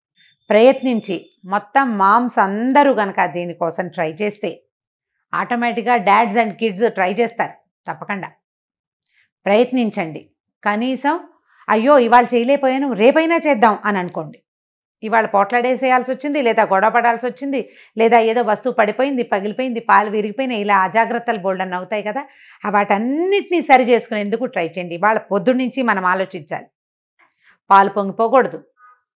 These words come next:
జ్ఞాపకం పెట్టుకోండి. పాలు పొంగకూడదు, మన వేళ్ళు గీళ్ళు తెక్కకూడదు, మనం కాలు జారి పడిపోకూడదు,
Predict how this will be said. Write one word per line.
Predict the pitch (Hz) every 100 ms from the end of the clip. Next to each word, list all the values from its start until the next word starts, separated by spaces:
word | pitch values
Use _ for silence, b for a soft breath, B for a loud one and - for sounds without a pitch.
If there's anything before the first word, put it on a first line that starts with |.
| _ _ _ -
జ్ఞాపకం | 190 185 - 202
పెట్టుకోండి. | - - - _ _ _ _ _ _ _ _ 196
పాలు | 190 190
పొంగకూడదు, | 196 190 196 185 156 - _ -
మన | 190 190
వేళ్ళు | 175 190 208
గీళ్ళు | 190 202 202
తెక్కకూడదు, | 196 190 - 208 160 - _ _ _ _ _ _ _ _ b b -
మనం | 185 190
కాలు | 190 185 190
జారి | 202 196
పడిపోకూడదు, | 175 170 170 170 139 -